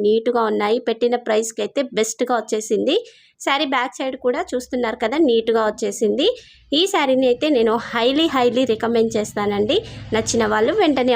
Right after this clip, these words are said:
ఆర్డర్ని అయితే చేయండి. ఇక మరొక శారీని అయితే చూసేద్దాం. నేను చూపించే ప్రతి ఒక్క శారీ లింక్ అయితే వీడియో కింద డిస్క్రిప్షన్లో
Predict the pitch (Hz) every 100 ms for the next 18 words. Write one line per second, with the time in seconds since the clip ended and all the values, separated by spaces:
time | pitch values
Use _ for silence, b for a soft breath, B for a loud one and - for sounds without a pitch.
0 | 208 208 208 208 - - 269 196 170 180
1 | b b b - 294 285 247 262 320 311
2 | 277 254 240 240 262 233 247 226 208 262
3 | 294 269 277 285 294 320 311 277 277 320
4 | 302 262 254 240 240 226 220 226 220 233
5 | 220 226 226 220 214 208 - 226 226 226
6 | 214